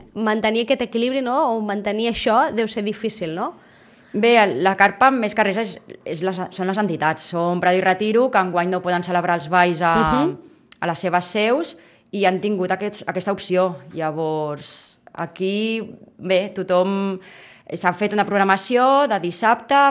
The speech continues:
Speaker 2: tarda, dissabte nit, diumenge,
Speaker 1: Com ha anat la,
Speaker 2: dimarts.
Speaker 1: les, la relació amb les entitats, Núria, de la comissió?
Speaker 2: Bé, bueno, parlant s'entén la gent. Eh, el que passa que s'ha de posar una mica d'ordre.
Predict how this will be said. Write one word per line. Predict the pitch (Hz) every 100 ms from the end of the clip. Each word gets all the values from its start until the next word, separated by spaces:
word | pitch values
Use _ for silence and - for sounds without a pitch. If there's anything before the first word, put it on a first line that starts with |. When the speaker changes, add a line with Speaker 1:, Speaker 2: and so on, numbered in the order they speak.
| 277
Speaker 2:
tarda, | - 208 247
dissabte | 226 220 190 190
nit, | 202 233 233
diumenge, | 196 185
Speaker 1:
Com | 339
ha |
anat | 339 277 277
la, | 262 240 233 190 -
Speaker 2:
dimarts. | 226 247 233 - -
Speaker 1:
les, | 240
la | 233 220 220
relació | 240 233 226 269
amb | 240
les | 233 220
entitats, | 220 226 220 170 165 -
Núria, | 254 262 214 165 160 - _ -
de | 220
la | 214
comissió? | 220 214 190 165 147 _ _ _ _ _ _ _
Speaker 2:
Bé, | 185 190 254 202 214 - - -
bueno, | 208 208 214
parlant | 196 180 175
s'entén | 208 214 220
la | 170
gent. | 151 185 190 156 147 - _ _ _ -
Eh, | 180 180 170 170 165 160 160 156 151 143 135 123 - - _ _ -
el | 180
que | 180
passa | 170 165 185
que | 185 196 185 180
s'ha | 180 170
de | 185
posar | 190 175
una | 170
mica | 180 180 170
d'ordre. | 151 165 151